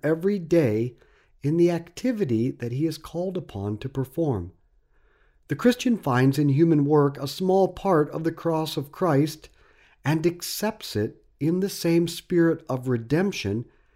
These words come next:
in which Christ accepted his cross for us. So what John Paul is saying is that if we do our work with the added intention of uniting it to the saving work of Jesus,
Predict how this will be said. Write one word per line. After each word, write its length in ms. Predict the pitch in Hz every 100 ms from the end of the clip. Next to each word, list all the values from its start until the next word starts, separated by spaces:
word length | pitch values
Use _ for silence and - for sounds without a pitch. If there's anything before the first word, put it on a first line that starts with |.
| _ _ _ -
in 220 | 151 160
which 260 | 175 -
Christ 500 | - - 185 139 139
accepted 680 | - - - 135 - 143 139 -
his 300 | - 226 226
cross 420 | - 101 98 98
for 240 | - 127 131
us. 380 | 131 90 - - _ _ _ _ _ _ _ _ _ _ _ _ _ _
So 180 | - 165
what 160 | 156 151
John 260 | 165 208
Paul 220 | 156 120 95
is 60 |
saying 360 | - 170 220 139
is 160 | 107
that 160 | 123 131
if 200 | 175 -
we 80 | 262
do 220 | 202 208
our 140 | 127
work 500 | 110 127 180 123 - - _ _ - -
with 300 | 156 233 269
the 160 | 247 196
added 320 | 175 175 156
intention 560 | 139 127 165 190 - 120
of 160 | 110
uniting 600 | 120 131 135 175 214 120
it 300 | 101 113 - _ _ _ -
to 100 | -
the 140 | 139
saving 420 | 139 - 156 143 135
work 240 | 131 123
of 100 | 113
Jesus, 640 | 101 175 214 107 107 -